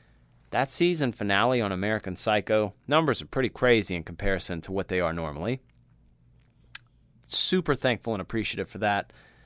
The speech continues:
All the people on TikTok that have been listening, we got new listeners coming from there. I mean, people on the Instagram communicating with us.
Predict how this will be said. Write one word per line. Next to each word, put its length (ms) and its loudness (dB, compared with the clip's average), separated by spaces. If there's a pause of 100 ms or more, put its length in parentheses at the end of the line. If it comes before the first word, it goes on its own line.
(200)
All 120 2
the 80 2
people 340 -2
on 100 -6
TikTok 520 2
that 120 2
have 80 2
been 160 -2
listening, 420 0
we 80 0
got 180 0
new 200 2
listeners 440 0
coming 300 0
from 240 -8
there. 380 0 (440)
I 120 0
mean, 220 0
people 320 0
on 120 4
the 120 0
Instagram 600 0
communicating 680 -2
with 200 0
us. 300 2